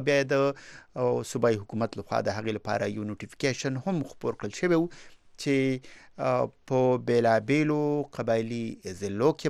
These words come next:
به سیشن عدالتونه او د دې ترڅنګ، آه، ضلعي چې، ضلعي چې کوم عدالتونه دي، هغه به پر ځای کولی شي او د دې لپاره به، آه، نوي چې کوم، آه،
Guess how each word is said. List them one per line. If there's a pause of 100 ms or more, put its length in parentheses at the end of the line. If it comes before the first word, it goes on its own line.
به
سیشن (120)
عدالتونه (320)
او (100)
د (100)
دې (120)
ترڅنګ، (520)
آه، (100)
ضلعي (100)
چې، (220)
ضلعي
چې
کوم
عدالتونه
دي، (160)
هغه
به
پر
ځای
کولی
شي
او
د
دې
لپاره
به، (480)
آه، (540)
نوي
چې
کوم، (420)
آه،